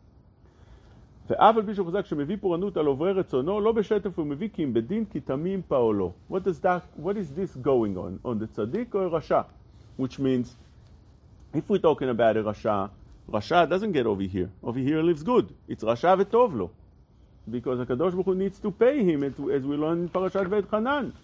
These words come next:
He wants to get rid of him. So therefore, this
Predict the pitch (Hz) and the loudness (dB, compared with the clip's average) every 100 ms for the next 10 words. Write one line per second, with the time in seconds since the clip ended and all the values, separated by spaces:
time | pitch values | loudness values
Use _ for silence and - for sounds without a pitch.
0 | - - - - - - 147 165 180 180 | -20 -20 -20 -20 -20 -2 2 4 2 2
1 | 185 196 233 330 262 139 95 - _ - | 0 0 0 2 2 2 0 -2 _ -20
2 | _ - - - 147 233 254 202 180 160 | _ -20 -8 0 6 6 6 4 2 2
3 | 143 226 247 | 0 -6 -6